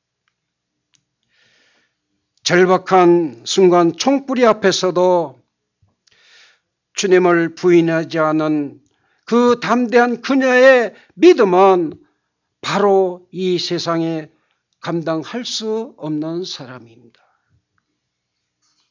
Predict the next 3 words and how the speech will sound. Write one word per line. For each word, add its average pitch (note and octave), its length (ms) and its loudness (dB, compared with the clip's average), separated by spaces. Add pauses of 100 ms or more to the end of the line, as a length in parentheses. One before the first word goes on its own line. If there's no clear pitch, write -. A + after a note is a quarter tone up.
(2000)
말씀을 D3+ 500 0
맺겠습니다. C#3 920 -6 (2750)
말씀을 D#3+ 880 0